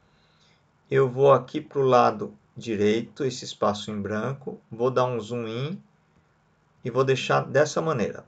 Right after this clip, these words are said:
Pronto. Agora, eu venho aqui em templates e eu escolho o tipo de estrutura que eu quero fazer. Tem diversas, diversas,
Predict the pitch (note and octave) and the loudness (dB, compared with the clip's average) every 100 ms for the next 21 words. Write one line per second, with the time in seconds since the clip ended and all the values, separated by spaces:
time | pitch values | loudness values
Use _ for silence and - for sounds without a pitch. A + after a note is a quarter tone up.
0 | - A2+ F#2 - _ _ _ _ _ _ | -4 -2 -2 -8 _ _ _ _ _ _
1 | _ _ _ _ _ _ _ _ D3 C#3+ | _ _ _ _ _ _ _ _ 2 4
2 | C3 F3 D3 A2 - _ _ _ - - | 6 6 6 2 -6 _ _ _ -20 -20
3 | - _ _ - B2+ C#3 C3+ B2+ A#2+ G#2+ | -20 _ _ -6 -2 0 0 -2 -6 -10
4 | - B2 A2 G#2 G#2+ C3+ - - - - | -6 -6 -6 0 2 2 -2 -12 -12 -12
5 | - _ _ _ _ _ _ _ _ _ | -16 _ _ _ _ _ _ _ _ _
6 | F3 F#3+ F#3 - F#3 F#3 - - - A3+ | 2 2 2 0 0 0 -6 -6 -2 0
7 | - G3 F3 - - D3+ - D#3 D#3+ D#3+ | 0 -4 -4 -8 -8 -10 -4 0 2 0
8 | D3 D3+ D3+ - _ - - - E3+ C#3+ | 2 4 4 -2 _ -20 -8 2 2 4
9 | A#2 G#2+ - _ _ _ _ _ D#3 F3 | 0 -2 -12 _ _ _ _ _ -4 -4
10 | - B2 C3+ F3 C#3 C3 D3+ D3+ - D3+ | -8 -10 -6 -6 0 6 6 4 -2 -4
11 | C#3 C#3 B2 A#2+ B2+ - C#3 - - | -4 -6 2 4 2 -2 -6 -6 -12